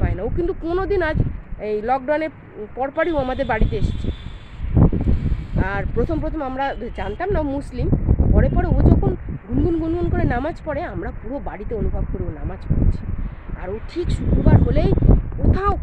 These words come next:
শুক্রবার ও, আহ, ছুটি পায় রবিবার, ও কিন্তু চলে যায় কোনো মসজিদে, ঠিক পরে সাদা পাঞ্জাবি পরে, সাদা পাঞ্জাবি পরে ওর আল্লাহকে ডেকেও চলে আসে। আরেকটা আমাদের এই ঘরে আছে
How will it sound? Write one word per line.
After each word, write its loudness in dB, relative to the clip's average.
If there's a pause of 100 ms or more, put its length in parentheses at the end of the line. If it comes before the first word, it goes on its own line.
শুক্রবার 2
ও, 2
আহ, -10
ছুটি -8
পায় -4
রবিবার, -2 (460)
ও -4
কিন্তু -4
চলে 0
যায় 0
কোনো -6
মসজিদে, -6 (200)
ঠিক -4 (160)
পরে -6 (920)
সাদা -10
পাঞ্জাবি -6
পরে, -6 (320)
সাদা -8
পাঞ্জাবি -8
পরে -6 (160)
ওর -10
আল্লাহকে -4
ডেকেও -6
চলে -12
আসে। -14 (460)
আরেকটা -6
আমাদের -6
এই -8
ঘরে -4
আছে -6